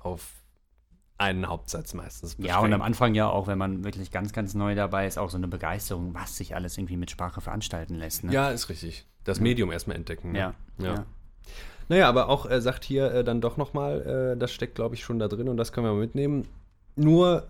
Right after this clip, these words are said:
Speaker 1: mit dem Philosophiestudium, wie es an der Uni passiert, äh, bleibt irgendwie, ähm, was ungelöst. Also zur vollen
Speaker 2: Ja.
Speaker 1: Befriedigung dieser rationalen Bedürfnisse, die, äh, der Philosophiestudent wohl auch in ein bisschen
Speaker 2: Ja.
Speaker 1: höherem Maße hat,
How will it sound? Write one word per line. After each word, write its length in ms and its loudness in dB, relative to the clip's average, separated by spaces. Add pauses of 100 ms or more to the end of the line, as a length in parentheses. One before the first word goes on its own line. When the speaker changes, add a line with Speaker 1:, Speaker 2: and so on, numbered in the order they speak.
(520)
Speaker 1:
mit 180 2
dem 140 4
Philosophiestudium, 1040 0 (300)
wie 140 0
es 100 0
an 80 0
der 160 2
Uni 160 4
passiert, 560 0 (400)
äh, 180 2
bleibt 520 0
irgendwie, 720 -2
ähm, 540 -2 (580)
was 480 -4
ungelöst. 540 -6
Also 220 -2
zur 200 -6
vollen 280 2
Speaker 2:
Ja. 40 0
Speaker 1:
Befriedigung 640 -2
dieser 280 0
rationalen 540 0
Bedürfnisse, 640 -2
die, 340 0
äh, 440 0 (100)
der 220 -2
Philosophiestudent 800 -4
wohl 140 -2
auch 320 -4
in 140 0
ein 60 -4
bisschen 280 -2
Speaker 2:
Ja. 100 2
Speaker 1:
höherem 260 2
Maße 360 0
hat, 220 -6